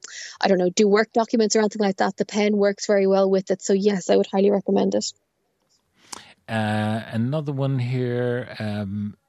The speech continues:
Speaker 2: um, do I need antivirus with my Microsoft Defender? Also, do I need to be on Microsoft Edge for protection?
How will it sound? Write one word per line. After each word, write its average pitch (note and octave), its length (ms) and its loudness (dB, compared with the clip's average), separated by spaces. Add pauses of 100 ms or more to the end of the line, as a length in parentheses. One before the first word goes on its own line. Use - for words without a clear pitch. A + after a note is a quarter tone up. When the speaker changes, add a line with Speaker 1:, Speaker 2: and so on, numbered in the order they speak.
(240)
Speaker 2:
um, F#2+ 300 -14 (160)
do E3 180 2
I G3+ 60 4
need D#3 240 2 (140)
antivirus A#2 800 0
with A#2 200 -2
my A2+ 220 2
Microsoft A2 880 -4
Defender? B2 560 -2 (220)
Also, C#3+ 360 0
do A#2 220 -2
I A#2 60 0
need B2+ 180 -2
to A2+ 60 -14
be B2 80 -2
on A2+ 120 0
Microsoft A2 640 -4
Edge A2 280 -6
for G2 200 -6
protection? F#2 760 -8